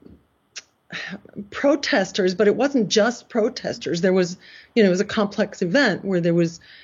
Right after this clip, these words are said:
there was a democratic, uh, grassroots movement, but it was also heavily infiltrated by, uh, extreme right-wing Nazi, uh, neo-Nazi, whatever you wanna call them, forces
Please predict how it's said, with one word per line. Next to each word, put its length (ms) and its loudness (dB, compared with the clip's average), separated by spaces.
there 140 2
was 160 0
a 40 2
democratic, 1080 0
uh, 440 -2
grassroots 560 2
movement, 480 2
but 140 4
it 40 4
was 120 0
also 260 2
heavily 400 4
infiltrated 880 0
by, 440 2
uh, 300 2
extreme 800 4
right-wing 800 2
Nazi, 640 -2
uh, 300 0
neo-Nazi, 600 4
whatever 280 4
you 80 4
wanna 160 0
call 360 2
them, 300 2
forces 800 2